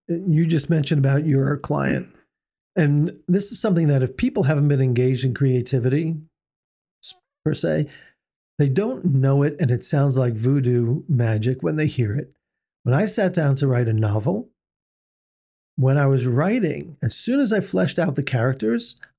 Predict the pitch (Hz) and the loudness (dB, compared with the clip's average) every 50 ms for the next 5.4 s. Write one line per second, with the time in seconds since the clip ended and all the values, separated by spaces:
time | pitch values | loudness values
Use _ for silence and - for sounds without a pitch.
0 | - - 151 165 170 190 185 135 165 143 123 123 117 123 147 185 185 - 139 101 | -6 -4 -2 0 0 0 0 0 0 0 0 0 0 0 0 0 -2 -4 -4 -4
1 | - - - 143 117 117 113 - - 120 - 113 107 95 - - - 131 139 180 | -4 -4 -2 -2 0 0 0 -2 -2 -2 -2 -2 -2 -4 -4 -2 0 0 0 0
2 | 185 - - - - - - - - 98 - - 143 135 135 170 175 180 180 208 | -2 -6 -10 -14 -10 -6 -4 -4 -4 -2 -2 0 0 0 0 0 -2 -2 -2 -2
3 | 156 139 - 135 127 123 - 160 135 131 139 131 113 113 127 120 110 104 98 104 | -2 -2 0 -2 -2 -2 0 0 0 2 2 0 0 0 0 0 0 -2 -4 -6
4 | - _ _ _ _ _ _ _ _ _ _ _ _ _ _ _ - - - 127 | -10 _ _ _ _ _ _ _ _ _ _ _ _ _ _ _ -10 -6 -2 -2
5 | 120 110 104 95 98 101 92 | -2 -2 -2 -4 -4 -6 -6